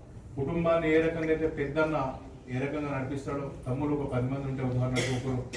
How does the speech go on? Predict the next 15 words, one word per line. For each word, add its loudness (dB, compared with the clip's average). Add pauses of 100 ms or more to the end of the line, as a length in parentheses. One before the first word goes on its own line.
(280)
ఒకరు 0
ఒక 0
రకంగా -2
తిరిగేవారు -2
ఉంటే -4
ఒక్కొక్క 0
రకంగా -2
చేసేవారు, 0
అందరినీ -2
సర్దుకుపోయి -4
అందరినీ, -2 (640)
అందరూ 2
నా 6
వాళ్ళే 4
అనుకొని, -2